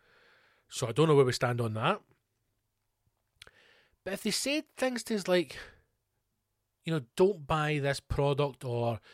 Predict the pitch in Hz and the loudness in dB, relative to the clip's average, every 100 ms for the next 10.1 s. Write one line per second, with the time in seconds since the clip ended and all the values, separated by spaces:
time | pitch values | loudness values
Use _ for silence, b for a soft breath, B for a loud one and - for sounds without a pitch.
0 | B B - 123 170 - 151 151 - 147 | B B -10 -6 -4 -4 -4 -4 -4 -4
1 | 135 135 - 143 135 - B B _ - | -2 -2 -4 -2 -2 -4 B B _ -2
2 | 254 269 294 - - - 185 214 - - | -2 0 -4 -6 -12 0 2 2 -2 -4
3 | 190 - 170 170 143 120 123 156 - 147 | -4 -4 -4 -2 -8 -8 -8 -8 -8 -8
4 | 127 110 104 123 139 147 127 _ _ _ | -8 -8 -2 0 2 0 -4 _ _ _
5 | _ _ _ - 156 131 240 220 214 202 | _ _ _ -8 -6 -2 0 0 -2 -6
6 | _ 208 233 277 240 - 131 135 170 _ | _ -4 0 0 0 0 2 0 -2 _
7 | b b b b - 175 180 196 226 - | b b b b -6 -4 0 2 2 -4
8 | - - 165 165 156 - - _ _ _ | -12 -6 -4 -4 -8 -10 -14 _ _ _
9 | 101 104 151 135 - 127 - - 110 107 | -10 -4 -2 -2 -8 -8 -8 -8 -8 -8